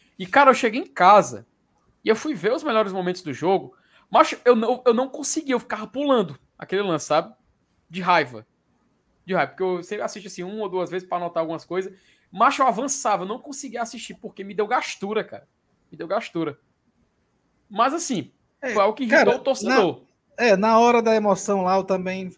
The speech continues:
Speaker 2: eu, eu fiquei assim, meio titubeante,
Speaker 1: É.
Speaker 2: mas, velho, depois eu pensei direitinho, o cara foi, achou que o certo
Speaker 1: Pô,
Speaker 2: era fazer
Speaker 1: colega
Speaker 2: aquilo.
Speaker 1: de profissão, né?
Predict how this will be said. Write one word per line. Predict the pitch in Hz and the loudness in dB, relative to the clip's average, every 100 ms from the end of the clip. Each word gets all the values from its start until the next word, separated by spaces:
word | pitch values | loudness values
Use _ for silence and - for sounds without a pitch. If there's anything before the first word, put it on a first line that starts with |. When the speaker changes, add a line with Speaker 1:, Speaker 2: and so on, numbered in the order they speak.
| _ | _
Speaker 2:
eu, | 156 170 175 | -18 -14 -10
eu | 180 | -10
fiquei | 175 175 180 | -8 -4 -4
assim, | 175 - | -4 -6
meio | 175 170 | -4 -4
titubeante, | - 185 185 143 147 143 | -6 -8 -2 -2 -2 -6
Speaker 1:
É. | |
Speaker 2:
mas, | 180 190 - _ _ _ _ _ _ _ - | -8 -8 -14 _ _ _ _ _ _ _ -2
velho, | 294 208 | 0 0
depois | 202 214 208 208 | -4 -2 -2 -2
eu | |
pensei | 202 190 - 196 | -4 -6 -4 -4
direitinho, | 190 156 139 190 | -2 -4 -6 -10
o | |
cara | 196 294 | -4 -4
foi, | 285 320 294 - | -4 -6 -8 -8
achou | 269 262 294 294 277 233 196 202 _ _ _ | -10 -8 -6 -4 -4 -4 -8 -16 _ _ _
que | 190 | -16
o | |
certo | - 190 180 | -6 -4 0
Speaker 1:
Pô, | |
Speaker 2:
era | 185 | 0
fazer | 185 165 175 | 0 -2 0
Speaker 1:
colega | 294 294 302 | 0 0 0
Speaker 2:
aquilo. | 277 | -6
Speaker 1:
de | - | -6
profissão, | 294 339 - 277 247 190 | -6 -6 -6 -4 -4 -4
né? | 185 226 | -6 -8